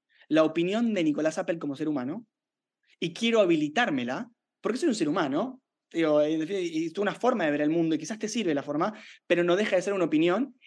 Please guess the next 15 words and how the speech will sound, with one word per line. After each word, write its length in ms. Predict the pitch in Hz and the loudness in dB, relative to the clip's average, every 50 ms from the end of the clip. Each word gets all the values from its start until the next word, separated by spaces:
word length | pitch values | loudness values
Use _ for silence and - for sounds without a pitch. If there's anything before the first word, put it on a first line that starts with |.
| - | -6
entonces 540 | - 165 170 175 170 233 226 226 220 - - | -2 -2 -2 -2 -2 -4 -6 -6 -8 -8 -4
tomátela 500 | - 180 190 220 247 240 240 226 226 226 226 | -2 -2 -2 -2 -4 -4 -2 0 0 0 0
con 140 | 220 202 185 | -2 -2 0
la 80 | 170 | 0
liviandad 500 | 156 156 160 156 156 156 156 175 214 226 220 | 2 4 4 4 4 2 2 0 0 -2 -2
que 100 | 202 170 | -4 -8
tiene 260 | 170 202 214 214 214 | -6 -4 -4 -2 0
la 100 | 202 180 | 0 0
opinión 260 | - 156 165 175 185 | -2 -2 -4 -4 -4
del 100 | 190 180 | -6 -8
ser 120 | 170 160 151 | -8 -6 -4
humano. 340 | 143 143 127 117 110 107 - _ _ _ _ _ _ _ _ - - - - - _ _ | -4 -2 -4 -4 -8 -12 -18 _ _ _ _ _ _ _ _ -20 -20 -20 -20 -20 _ _
Pero 280 | - 180 180 185 180 - - - _ _ - - _ _ _ _ _ _ _ _ _ _ _ _ _ - | 2 4 6 6 4 2 -4 -18 _ _ -20 -20 _ _ _ _ _ _ _ _ _ _ _ _ _ -16
si 220 | - - - 185 | -10 -4 -2 -2
yo 460 | - - 240 240 240 - - - _ | 0 2 2 2 2 0 -2 -8 _